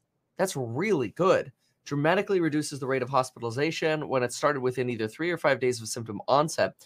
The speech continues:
The drug, Paxlovid, that's the name, Paxlovid,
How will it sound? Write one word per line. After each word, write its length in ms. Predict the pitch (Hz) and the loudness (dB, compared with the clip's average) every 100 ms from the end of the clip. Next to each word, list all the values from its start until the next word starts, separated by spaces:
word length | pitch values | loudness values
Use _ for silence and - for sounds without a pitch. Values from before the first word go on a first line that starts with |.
| _ _ | _ _
The 100 | - | -4
drug, 640 | 117 113 135 202 139 - - _ _ _ _ _ - | -2 2 6 8 6 2 -10 _ _ _ _ _ -14
Paxlovid, 1400 | - 214 226 - - - - _ - 120 143 185 131 85 - _ _ _ _ - | 0 2 2 -2 -4 -6 -12 _ -8 2 4 6 2 -2 -10 _ _ _ _ -4
that's 240 | 156 - | -4 -2
the 80 | 151 | 0
name, 240 | 143 101 | 2 0
Paxlovid, 960 | - - 185 185 - - 123 101 82 | -8 -4 -4 -2 -6 -2 0 0 -4